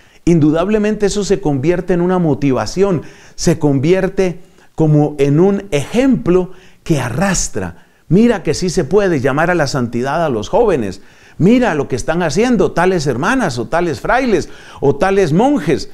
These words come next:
Mira lo que están haciendo. Entonces hay dinamismo, hay novedad. Y termino esta segunda parte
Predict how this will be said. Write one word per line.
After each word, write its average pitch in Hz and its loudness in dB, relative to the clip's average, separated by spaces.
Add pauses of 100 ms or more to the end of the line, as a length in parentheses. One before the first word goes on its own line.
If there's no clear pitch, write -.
Mira 254 4
lo 214 0
que 170 -4
están 175 -4
haciendo. 196 0
Entonces 175 0
hay 196 2
dinamismo, 156 -2 (540)
hay 196 2
novedad. 127 -2 (1040)
Y 151 2
termino 190 2
esta 165 -2
segunda 160 -2
parte 147 -2